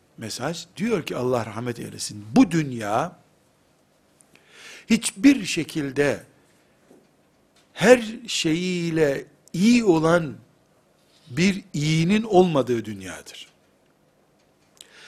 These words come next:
Aynı şekilde olduğu gibi kötü olan bir şey de yoktur bu dünyada. Kötünün içinde de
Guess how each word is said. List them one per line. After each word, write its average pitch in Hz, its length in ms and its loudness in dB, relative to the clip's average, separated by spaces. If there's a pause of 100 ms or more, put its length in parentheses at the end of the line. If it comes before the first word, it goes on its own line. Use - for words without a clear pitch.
(540)
Aynı 202 300 4
şekilde 120 760 -4 (840)
olduğu 202 640 6
gibi 175 380 -6
kötü 160 320 -4
olan 156 600 0
bir 147 140 0
şey 143 400 -4
de 135 60 0
yoktur 123 540 -2
bu 104 100 -14
dünyada. 92 460 -18 (100)
Kötünün 208 480 -2
içinde 156 560 -6
de 104 160 -8